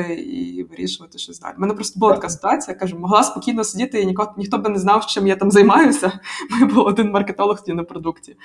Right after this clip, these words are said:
Speaker 1: І
Speaker 2: Е,
Speaker 1: це
Speaker 2: абсолютно.
Speaker 1: було весело.
Speaker 2: Абсолютно вірно, абсолютно розділяю. І просто для ілюстрації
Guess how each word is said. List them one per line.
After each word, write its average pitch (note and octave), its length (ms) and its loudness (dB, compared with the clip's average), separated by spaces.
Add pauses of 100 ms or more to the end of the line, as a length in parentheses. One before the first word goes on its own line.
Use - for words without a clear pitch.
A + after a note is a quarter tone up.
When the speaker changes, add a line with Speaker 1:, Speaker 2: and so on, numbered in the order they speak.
(400)
Speaker 1:
І E3+ 300 -4
Speaker 2:
Е, E3 80 -4
Speaker 1:
це B2 260 4
Speaker 2:
абсолютно. D#3+ 440 4
Speaker 1:
було C3+ 180 6
весело. - 380 -12 (360)
Speaker 2:
Абсолютно A#2+ 760 4
вірно, B2+ 260 2
абсолютно G#2 420 -4
розділяю. F#2+ 1040 4
І F#2+ 60 4
просто F#2+ 320 0
для G2 220 4
ілюстрації G2+ 960 2